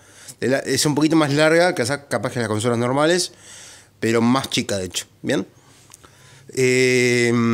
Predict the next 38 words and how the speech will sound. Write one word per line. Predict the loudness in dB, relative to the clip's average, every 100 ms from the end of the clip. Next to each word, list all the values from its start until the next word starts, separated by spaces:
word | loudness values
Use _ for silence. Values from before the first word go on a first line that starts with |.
| 0 -2 -6 -20 _ -20 -10
por | -4
la | 0
parte | 2 2
delantera | 2 2 4
lo | 4
que |
tenemos, | 4 4 2 0
como | -2 -2
vemos, | 0 0 0
es | -2 -4 -10 -20 -20 -20 -12 -4
que |
obviamente | 0 2 2 0
para | 0
ser | 0 -4
tamaño | -4 -2 0 0 2
tan | 0 0
pequeño, | 0 2 2 2 0
lo | -2 -2
que | -2
es | -2 -4
la | -2 -2
lectora | 0 -2 2 2 2 0 -8 -20 -20 -20 -14 -4
es | -4 -4 -4
dos | -4 -2
con-, | -4 -2
es, | -2 0 0 0
es | -2 -2 -4 -8
de | -10 -2 0
una | 2 0
lectora | 0 0 0
de, | 2 2 2 2 2 0 -4 -20 -20 -20 _ _ _ _ _
en | -10
este | -6 -2
caso | -2 0 0 0
de, | 2 2 2 2 0
mm, | -2 -6 -6 -8 -8 -6
notebook, | -2 -2 0 -4 -6 -6
¿bien? | -2 -2